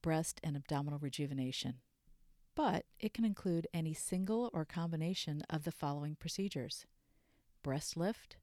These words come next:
breast augmentation, usually with implants, abdominoplasty or tummy tuck, liposuction for spot areas that have remained increased in size, maybe some strategic fat grafting,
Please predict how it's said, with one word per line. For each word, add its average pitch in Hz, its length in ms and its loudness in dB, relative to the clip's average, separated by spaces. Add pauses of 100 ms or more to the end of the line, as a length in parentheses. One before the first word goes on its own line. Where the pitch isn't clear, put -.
(240)
breast 165 300 0
augmentation, 151 760 0 (280)
usually 269 280 2
with 143 200 -2
implants, 160 520 -2 (920)
abdominoplasty 151 920 0
or 156 100 -2
tummy 156 280 -2
tuck, 147 380 -4 (680)
liposuction 151 840 -2
for - 140 -4
spot - 380 0
areas 151 340 0
that 151 100 -2
have 147 120 -2
remained 143 340 -2
increased 151 480 -4
in 139 100 -4
size, 151 640 -4 (840)
maybe 165 220 2
some 151 220 -2
strategic 156 500 -2
fat 180 260 0
grafting, 135 520 -2